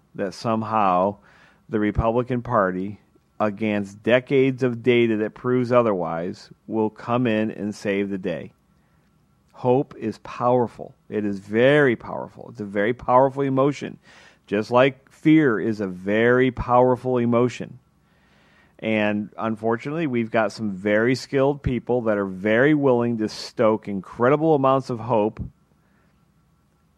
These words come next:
It'll be false hope, but it will be hope that somehow this outcome will be different this time. This is why the Veritas Radio Network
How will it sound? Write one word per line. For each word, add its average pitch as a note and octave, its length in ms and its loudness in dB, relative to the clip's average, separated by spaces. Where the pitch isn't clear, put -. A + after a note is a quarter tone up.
It'll C3+ 200 -2
be F3+ 100 4
false G#3+ 360 6
hope, G2 260 0
but - 180 0
it C3+ 160 2
will D3 140 0
be D#3+ 160 2
hope D3+ 440 2
that A#2 180 2
somehow C#3+ 600 4
this C3 300 0
outcome C3 580 -2
will B2 100 -2
be A#2+ 160 -2
different A2 440 -4
this F2 200 -12
time. E2+ 300 -12
This B2+ 200 0
is C#3 160 -4
why G2+ 480 2
the A2+ 80 -6
Veritas G#2+ 640 -2
Radio A2 380 2
Network F#2+ 500 -4